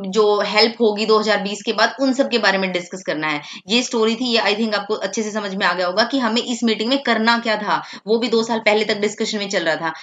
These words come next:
अब इसमें जो आया निकल के finally क्या आया, अ, पेरिस Agreement इतना important क्यों है, इसका main point क्या है, और जैसे Kyoto Protocol क्यों था, क्योंकि ये दोनों ही क्या हो रहे थे,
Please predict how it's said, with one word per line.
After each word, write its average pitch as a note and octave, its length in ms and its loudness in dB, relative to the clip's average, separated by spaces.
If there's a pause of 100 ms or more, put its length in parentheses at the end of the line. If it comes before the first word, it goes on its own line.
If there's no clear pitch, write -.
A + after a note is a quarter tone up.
(240)
अब A3 140 2
इसमें B3+ 260 0
जो C4 160 2
आया G3 220 6
निकल A#3+ 300 2
के B3+ 120 -2
finally A#3+ 420 2
क्या A#3 140 4
आया, A3+ 180 4
अ, A#3+ 60 -6 (600)
पेरिस A3+ 440 2
Agreement C4 320 2
इतना B3 200 -2
important A#3 540 0
क्यों C4 240 2
है, B3+ 280 0
इसका A#3 200 -2
main A#3 220 2
point A#3+ 240 0
क्या A#3 140 0
है, A3+ 100 2
और - 140 -2
जैसे A#3 220 0
Kyoto A3+ 240 0
Protocol A3 420 -2
क्यों A#3+ 140 -2
था, C4 40 -4
क्योंकि C4 260 -2
ये C4+ 60 2
दोनों B3 240 2
ही C4+ 80 4
क्या A#3+ 180 4
हो A#3+ 100 4
रहे A3 100 2
थे, C#4+ 180 2